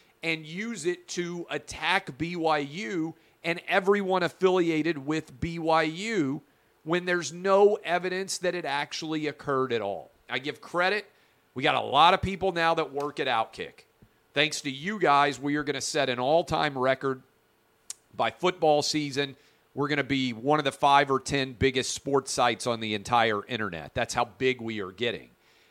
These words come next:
And that's a credit to a lot of our guys and girls doing fantastic work on the site.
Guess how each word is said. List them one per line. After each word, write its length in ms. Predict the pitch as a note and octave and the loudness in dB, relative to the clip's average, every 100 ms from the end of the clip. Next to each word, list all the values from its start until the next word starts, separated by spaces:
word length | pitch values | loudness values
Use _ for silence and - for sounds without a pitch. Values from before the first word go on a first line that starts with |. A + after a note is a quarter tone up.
| _ | _
And 140 | A2+ A#2 | -6 0
that's 200 | C3+ D#3+ | 0 -2
a 60 | |
credit 400 | - C#3+ C3 B2+ | -2 0 0 0
to 200 | - B2 | -4 -4
a 20 | G#2 | 0
lot 320 | G#2 B2 C#3 | 4 6 6
of 80 | B2+ | 4
our 140 | B2 | 2
guys 380 | B2 B2 A#2+ A#2 | 2 2 2 -2
and 120 | A2+ | -6
girls 400 | A2+ A2 G#2+ G2+ | -4 -2 -2 -4
doing 300 | A2+ G#2+ F#2+ | -4 -4 -6
fantastic 800 | - G#2 F2+ A#2+ A#2 A2+ B2 A#2+ | -6 -8 -6 -4 -2 -4 -6 -8
work 420 | A2+ A2+ G#2 - - | -6 -4 -4 -10 -8
on 260 | G#2+ G#2 | -6 -6
the 80 | F#2 | -8
site. 580 | - B2+ B2+ - - | -6 -4 -4 -6 -18